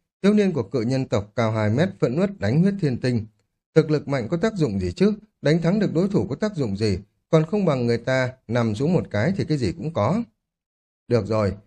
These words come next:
việc bán Ngọc Long lệnh dừng ở đây, trời không còn sớm nữa, bọn ta phải xuống núi, có muốn đi cùng không?" Ngọc Phong đứng lên. "Không phải là vẫn còn sao? Có một số thiên tài không mua được", Đóng Nổi nói.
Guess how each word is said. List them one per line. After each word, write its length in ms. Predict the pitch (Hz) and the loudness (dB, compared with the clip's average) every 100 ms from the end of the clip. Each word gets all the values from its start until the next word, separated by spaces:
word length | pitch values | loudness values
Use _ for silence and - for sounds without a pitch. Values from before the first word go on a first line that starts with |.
| _ - | _ 0
việc 220 | 151 151 | 0 2
bán 260 | 135 180 | -2 0
Ngọc 160 | 196 123 | 0 0
Long 160 | 123 120 | 0 0
lệnh 200 | 117 98 | 0 -2
dừng 200 | 107 87 | -2 0
ở 80 | |
đây, 300 | 85 120 113 104 _ _ | 0 0 0 -4 _ _
trời 220 | - 131 127 | 0 2 2
không 160 | 151 | -2
còn 160 | 120 85 | -2 -2
sớm 280 | - 110 170 | 0 2 4
nữa, 260 | 175 220 - _ | 2 -2 -8 _
bọn 200 | 139 139 | -2 -2
ta 160 | 131 131 | 0 0
phải 140 | 107 | -2
xuống 260 | 90 117 147 | -2 -2 0
núi, 240 | 117 196 - - | 2 0 -2 -4
có 80 | 143 | -2
muốn 260 | 127 190 | 0 2
đi 160 | 170 131 | 2 0
cùng 200 | 120 87 | -2 -2
không?" 200 | 131 131 101 _ | 0 -2 -4 _
Ngọc 200 | 113 104 107 | -4 -4 -2
Phong 180 | 117 107 | -2 0
đứng 220 | 123 165 | 0 2
lên. 220 | 131 110 - _ _ _ _ _ - | 2 0 -10 _ _ _ _ _ -2
"Không 180 | 202 196 | 0 2
phải 160 | 117 | 2
là 80 | 104 | 2
vẫn 220 | 117 226 | 0 -2
còn 260 | 233 127 123 | 0 -2 0
sao? 360 | 165 170 165 - _ - | 0 0 -2 -10 _ -2
Có 80 | 208 | 2
một 140 | 180 | 2
số 220 | - 151 | 2 0
thiên 260 | 190 196 175 | 0 -2 0
tài 220 | 117 107 | -2 -2
không 240 | 110 127 | -2 0
mua 100 | 123 | 0
được", 260 | 113 104 98 | 2 0 -4
Đóng 240 | 87 143 | -4 0
Nổi 180 | 196 87 | 0 0
nói. 280 | 73 117 | 0 0